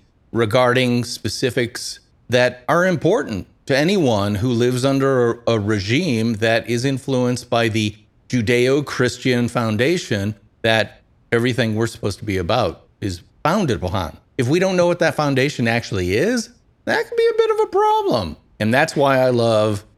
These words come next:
Dan McClellan, specifically his takedowns.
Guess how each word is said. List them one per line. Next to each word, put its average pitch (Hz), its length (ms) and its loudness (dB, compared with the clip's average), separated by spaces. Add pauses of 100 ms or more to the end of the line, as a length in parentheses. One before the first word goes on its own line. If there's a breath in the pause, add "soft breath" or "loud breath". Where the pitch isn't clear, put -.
Dan 123 220 2
McClellan, 107 600 0
specifically 127 1080 -2 (140)
his 117 440 -2
takedowns. 110 640 -2